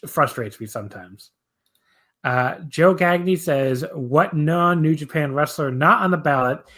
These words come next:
do you think has the best chance of making it into the Hall of Fame in the years to come, or any future Japan entrants strictly come from New Japan?" I, I mean, I think that if there is a guy who is making a case right now for himself that I think, you know, will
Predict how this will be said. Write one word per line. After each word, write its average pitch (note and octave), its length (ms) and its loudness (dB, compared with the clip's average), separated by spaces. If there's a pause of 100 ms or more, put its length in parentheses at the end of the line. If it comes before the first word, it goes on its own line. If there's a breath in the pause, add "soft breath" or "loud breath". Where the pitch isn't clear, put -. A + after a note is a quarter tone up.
(200 soft breath)
do C3+ 80 -6
you C3 60 -4
think D3+ 200 -6
has C#3+ 160 -2
the C3+ 60 -6
best D3+ 300 -2
chance D3 260 -6
of C3+ 60 -4
making C3+ 300 -4
it C#3+ 40 -6
into B2+ 140 -8
the B2+ 80 -6
Hall B2+ 160 -2
of B2 100 -6
Fame B2 160 -4
in B2 60 -8
the A#2+ 80 -8
years A#2+ 180 -6
to - 80 -14
come, F3+ 420 0 (300 soft breath)
or C3 180 0
any C#3+ 200 0
future C3+ 280 -6
Japan C3 360 -6
entrants B2 340 -8
strictly B2+ 300 -10
come B2+ 180 -8
from A2+ 140 -10
New A2+ 100 -8
Japan?" C#3+ 480 -4 (380 loud breath)
I, F3+ 240 2
I F3 40 4
mean, G3+ 120 8
I G#3+ 80 6
think C4+ 160 -2
that - 200 -6 (280)
if E3+ 160 -2
there A3 160 4
is A3 100 2
a G3+ 60 4
guy E3 640 4
who D#3+ 140 0
is C3 120 0
making C#3+ 280 2
a B2+ 40 -2
case C#3+ 300 0
right C3+ 180 -2
now C#3 520 0
for E3+ 120 -6
himself D3+ 440 0
that - 100 -2
I B2 80 -4
think, C3+ 400 -6 (500 soft breath)
you C3+ 120 -4
know, B2 120 0
will A#2 400 -6